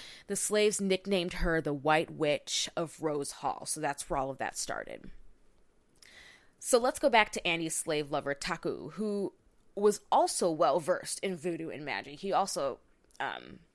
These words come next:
practice these types of things. So there are a few, like I said, there's, it's a legend, so there's very few versions of the story. And one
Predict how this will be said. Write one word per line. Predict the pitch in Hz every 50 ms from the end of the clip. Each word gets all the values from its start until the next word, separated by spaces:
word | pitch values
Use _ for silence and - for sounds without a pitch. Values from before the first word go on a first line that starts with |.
| _
practice | - - 208 170 - - 175 -
these | - 147 -
types | - - 156 - -
of | 151 -
things. | - - - - - - - - - - - - - -
So | - - - 254 240
there | 208 262 262
are | 262
a | 277
few, | - - - - - 381 440 453 453 453 440 440 427 403 -
like | - 233 233 247
I | 262
said, | - - 165 147 139
there's, | 180 185 170 - - -
it's | 160 - -
a | 196
legend, | 196 185 165 185 - 151 135 147 170
so | - 175
there's | 180 170 156
very | 143 180 156 - -
few | - - - - 269 285 262
versions | 214 190 175 170 160 170 160
of | 156 139
the | 131
story. | - - 127 104 95 78 95
And | 156 160 156
one | 196 254 262 220 180 160 147 135 160